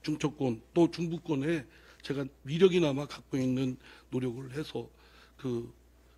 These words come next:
총선 승리의 역할을 좀 조금이라도 평가를 받고 싶습니다. 그런 각오로 입당을 하는 것이고요. 거듭 이렇게 따뜻하고 뜨겁게 환영해 주셔서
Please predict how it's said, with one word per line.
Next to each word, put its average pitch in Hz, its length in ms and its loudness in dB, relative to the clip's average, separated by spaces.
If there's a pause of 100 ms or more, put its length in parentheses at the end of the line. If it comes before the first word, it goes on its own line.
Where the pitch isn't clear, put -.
총선 165 340 6
승리의 143 520 -2 (460)
역할을 123 420 -8
좀 120 280 -12 (580)
조금이라도 170 600 2 (200)
평가를 131 440 -6
받고 - 280 -14
싶습니다. - 580 -10 (180)
그런 147 220 0
각오로 156 580 4 (360)
입당을 143 680 2 (760)
하는 175 220 2
것이고요. 147 520 -2 (140)
거듭 156 440 4 (360)
이렇게 139 320 0 (180)
따뜻하고 175 520 0
뜨겁게 143 540 -2 (440)
환영해 170 420 2
주셔서 135 500 -6